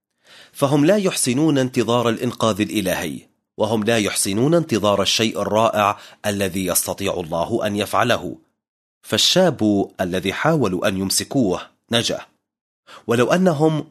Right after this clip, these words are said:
وثقوا بالعناية الإلهية أيضا كما قلت، ربما كانوا سيشهدون معجزة أعظم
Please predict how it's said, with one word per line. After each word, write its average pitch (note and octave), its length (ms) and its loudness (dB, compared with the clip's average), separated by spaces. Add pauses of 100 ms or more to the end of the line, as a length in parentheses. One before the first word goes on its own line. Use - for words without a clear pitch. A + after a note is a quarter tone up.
(140)
وثقوا C#3 540 0
بالعناية G2+ 580 0
الإلهية F#2 720 -2
أيضا A#2 400 0
كما E2 320 -6
قلت، C#3+ 560 -2 (560)
ربما C#3 340 2
كانوا B2 340 2
سيشهدون F#2 720 -2
معجزة G#2 720 0 (140)
أعظم C3 500 2